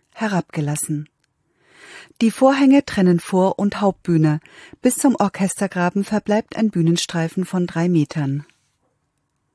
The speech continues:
Weitere Bühnenbildelemente sind an langen Querstangen befestigt und können abgesenkt werden. Der Bühnenboden besteht aus dunklen Holzdielen.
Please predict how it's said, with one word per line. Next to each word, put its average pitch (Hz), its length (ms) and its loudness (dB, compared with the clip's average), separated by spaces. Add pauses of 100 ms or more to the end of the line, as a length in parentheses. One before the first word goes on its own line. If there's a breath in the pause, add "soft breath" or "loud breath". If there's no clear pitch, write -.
(680 loud breath)
Weitere 196 420 2
Bühnenbildelemente 208 1300 2 (260 loud breath)
sind 240 300 0
an 220 100 2
langen 190 320 2
Querstangen 165 640 2
befestigt - 720 -6 (100)
und 214 160 0
können 196 320 -2
abgesenkt 143 720 -6
werden. 143 420 -6 (2500 loud breath)
Der 220 100 6
Bühnenboden 240 600 8
besteht 190 420 -2
aus 196 160 -2
dunklen 170 460 -2
Holzdielen. 143 720 -4